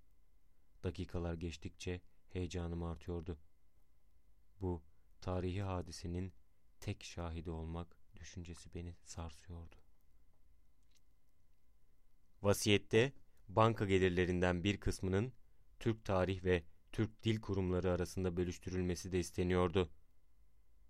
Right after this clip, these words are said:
Ve nihayet vasiyetinin beşinci maddesi İnönü'yle, daha doğrusu İnönü'nün çocuklarıyla ilgiliydi.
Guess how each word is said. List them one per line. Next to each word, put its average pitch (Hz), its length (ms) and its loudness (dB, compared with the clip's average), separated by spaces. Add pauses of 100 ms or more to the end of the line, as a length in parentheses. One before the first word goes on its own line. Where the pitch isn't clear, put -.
Ve 98 120 6
nihayet 92 560 4 (300)
vasiyetinin 95 720 2 (960)
beşinci 95 400 0
maddesi 92 680 2 (440)
İnönü'yle, 92 640 2 (380)
daha 107 260 4
doğrusu 107 520 2 (280)
İnönü'nün 107 420 6
çocuklarıyla 95 640 4
ilgiliydi. 92 560 4